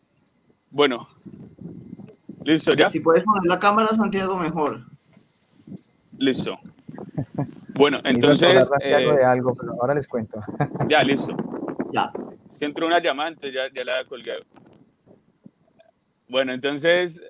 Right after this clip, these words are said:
Speaker 1: eh, nada, pues, muchas veces me tocó salirme del colegio así, eh, con algunos
Speaker 3: Obligado.
Speaker 1: otros compañeros.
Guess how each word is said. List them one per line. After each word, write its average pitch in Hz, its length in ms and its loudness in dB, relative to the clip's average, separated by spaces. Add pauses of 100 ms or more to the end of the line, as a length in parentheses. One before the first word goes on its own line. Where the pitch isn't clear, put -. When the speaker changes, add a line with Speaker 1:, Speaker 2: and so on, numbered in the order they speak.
(120)
Speaker 1:
eh, 123 560 -2
nada, 160 240 0
pues, 127 420 -8 (640)
muchas 143 360 -4
veces 165 320 -4
me 147 120 -8
tocó 117 300 -10
salirme 147 380 -6
del 143 140 -8
colegio 135 680 -6
así, 131 560 -8 (460)
eh, 104 400 -12 (220)
con 107 180 -12
algunos 104 340 0
Speaker 3:
Obligado. 139 220 8
Speaker 1:
otros 160 80 10
compañeros. 117 520 0